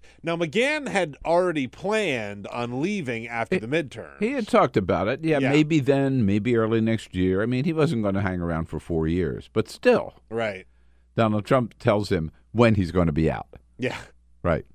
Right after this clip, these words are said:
Speaker 1: Yeah.
Speaker 2: As soon as the
Speaker 1: It's
Speaker 2: vote.
Speaker 1: death by Twitter.
Speaker 2: Yeah, yeah,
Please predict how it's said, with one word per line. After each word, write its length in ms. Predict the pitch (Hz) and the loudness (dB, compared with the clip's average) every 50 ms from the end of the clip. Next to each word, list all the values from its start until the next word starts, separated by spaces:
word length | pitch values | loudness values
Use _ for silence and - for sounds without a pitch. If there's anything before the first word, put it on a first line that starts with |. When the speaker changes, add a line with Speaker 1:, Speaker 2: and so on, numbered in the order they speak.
| _ _ _ | _ _ _
Speaker 1:
Yeah. 220 | 101 98 90 85 80 - _ _ _ - | -16 -14 -14 -16 -18 -20 _ _ _ -12
Speaker 2:
As 80 | 87 | -8
soon 200 | - - 104 95 | -4 -4 -2 -2
as 100 | 87 80 | -2 -4
the 80 | 87 82 | -6 -6
Speaker 1:
It's 140 | 113 92 78 | -4 -4 -4
Speaker 2:
vote. 80 | - | -2
Speaker 1:
death 200 | - 156 147 113 | -2 -2 -2 -2
by 140 | 113 139 131 117 | -2 -4 -4 -4
Twitter. 380 | - 131 123 101 87 85 - _ _ _ _ - - - | -4 -4 -4 -4 -6 -10 -16 _ _ _ _ -20 -16 -16
Speaker 2:
Yeah, 100 | - - - 104 - | -16 -8 -8 -6 -4
yeah, 140 | 117 113 | -4 -4